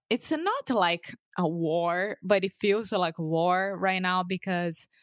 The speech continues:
some places, they are letting people come in, and then they can do the, the fifteen days there, and then they can travel to, to E-, Europe, right?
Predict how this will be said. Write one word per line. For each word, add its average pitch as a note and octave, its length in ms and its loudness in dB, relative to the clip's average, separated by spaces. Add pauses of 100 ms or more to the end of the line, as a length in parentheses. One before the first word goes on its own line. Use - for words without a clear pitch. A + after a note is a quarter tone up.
(300)
some G3 280 0
places, F3 960 0 (120)
they E3+ 840 0 (200)
are D#3+ 560 0 (100)
letting G3+ 400 0
people G3+ 440 -2
come G3 260 -2
in, F3+ 420 0
and E3+ 220 -2
then D#3+ 440 0 (520)
they F#3 180 4
can F#3+ 200 -2
do F#3 160 0
the, F3+ 560 0
the F3 400 -2
fifteen G3 400 -2
days F3+ 340 0
there, F3 360 0
and F3 160 0
then A3 260 2
they F3+ 120 2
can E3+ 180 -2
travel D#3+ 560 0 (480)
to, E3 840 -2 (340)
to E3 440 0 (180)
E-, - 160 -12 (100)
Europe, F#3 580 0 (260)
right? F3 460 -2